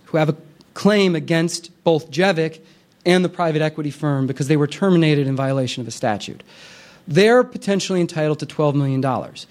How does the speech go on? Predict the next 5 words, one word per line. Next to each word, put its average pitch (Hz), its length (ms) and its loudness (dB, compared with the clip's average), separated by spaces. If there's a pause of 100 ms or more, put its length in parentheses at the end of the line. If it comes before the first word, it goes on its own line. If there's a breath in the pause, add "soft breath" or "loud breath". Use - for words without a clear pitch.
(480 loud breath)
Importantly, 175 920 2 (320 loud breath)
under 254 240 4
the 262 80 2
bankruptcy 240 380 -2
statute, 202 580 -2